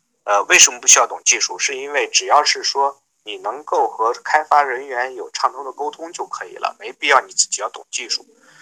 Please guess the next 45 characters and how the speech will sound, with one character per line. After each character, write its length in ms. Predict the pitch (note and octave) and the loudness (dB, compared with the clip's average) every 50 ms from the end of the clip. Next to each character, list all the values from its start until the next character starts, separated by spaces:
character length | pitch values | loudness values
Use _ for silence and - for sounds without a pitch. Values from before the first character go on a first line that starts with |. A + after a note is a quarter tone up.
| _ _ _ | _ _ _
这 100 | - - | -2 -2
就 160 | - - D#3 | -2 -2 -6
和 240 | - - A#2+ A#2+ B2+ | -4 0 2 2 4
C 160 | B2+ - D3 | 4 2 2
E 200 | C#3+ C#3+ C#3+ C#3+ | 0 -2 -2 0
O 360 | D3+ D3+ D3 D3 D3 D3 - _ _ - _ _ _ _ _ _ | 4 6 6 6 6 4 -2 _ _ -20 _ _ _ _ _ _
能 260 | _ A2 - C3+ C#3 | _ 2 2 2 2
够 160 | - E3 C3+ - | 2 2 2 4
看 240 | - - - - | 6 6 6 6
懂 100 | - F2 | 4 0
财 200 | E2+ - - F#2+ | 0 2 2 2
务 60 | G2+ G#2 | 2 2
报 160 | - A2 G2 | 2 0 2
表， 160 | - - E3 - | 2 -2 -4 2
但 140 | - B2+ A#2+ | 4 4 6
是 60 | A2+ | 6
他 120 | A2+ B2+ A#2+ | 4 2 0
不 200 | - - G#2 G#2+ | 0 -4 -12 -6
会 160 | - C#3+ A#2 | -4 -4 -4
做 180 | - F#3+ F3 - | 0 -2 2 2
财 180 | - - G2 | 4 4 2
务 80 | F2+ F#2 | 0 2
报 140 | - - G2 | 2 0 0
表 140 | E2+ - - - | 0 -2 -10 -12
一 60 | - | -10
个 100 | - C3 | -10 2
道 180 | - B2+ - - - | 4 6 4 4 2
理。 100 | - - _ _ _ _ _ _ _ | -6 -14 _ _ _ _ _ _ _
我 100 | - - | -4 2
能 180 | - C#3 F3 G3+ | 2 2 2 4
够 180 | G#3 G3+ E3 | 4 4 4
是 180 | C#3+ - - C#3+ | 4 2 0 0
说 280 | C#3+ - - D#3 D#3 | -2 0 2 2 2
能 100 | - C#3+ | 0 0
够 80 | D#3 D#3+ | -4 -2
解 180 | - - G#2+ F#2+ | 2 2 0 0
决 220 | - - G2+ - | 0 -4 -6 -2
这 180 | - D3 C3+ B2 | -2 -2 0 0
些 120 | C3 B2+ | 0 0
财 160 | - - A#2 | 4 4 4
务 40 | A#2 | 6
报 120 | C#3 C3+ | 6 4
表 80 | A#2 G#2 | 4 2
能， 180 | G2+ A2+ A#2 - _ _ | -4 -8 -12 -12 _ _
能， 140 | A#2 A#2+ | -14 -14